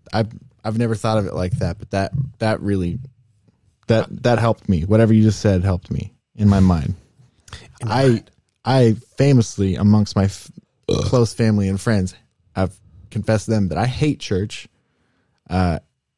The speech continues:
Speaker 1: in a lot of ways. I love the idea of it. Um,
Speaker 2: Do you have
Speaker 1: but
Speaker 2: your list of topics? I don't know if church is on there. It might be, but if it isn't, write that one down.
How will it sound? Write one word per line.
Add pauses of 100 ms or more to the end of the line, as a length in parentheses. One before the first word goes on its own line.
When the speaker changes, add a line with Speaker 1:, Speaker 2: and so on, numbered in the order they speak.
Speaker 1:
in
a
lot
of
ways.
I
love
the
idea
of
it. (920)
Um, (120)
Speaker 2:
Do
you
have
Speaker 1:
but
Speaker 2:
your
list
of
topics?
I
don't
know
if
church
is
on
there.
It
might
be,
but
if
it
isn't,
write
that
one
down.